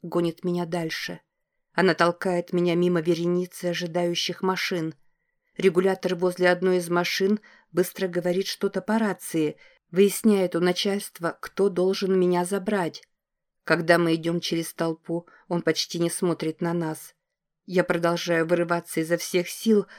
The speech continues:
хотя женщина держит меня так крепко, что резкая боль пронзает мои руки от кистей до плеч.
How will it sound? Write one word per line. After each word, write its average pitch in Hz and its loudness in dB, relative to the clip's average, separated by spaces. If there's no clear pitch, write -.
хотя 180 4
женщина 185 4
держит 185 0
меня 180 2
так 180 0
крепко, 208 0
что - -8
резкая 175 -2
боль 170 0
пронзает 170 -2
мои 175 2
руки 175 -4
от 175 -10
кистей 175 -4
до 170 -2
плеч. 175 -4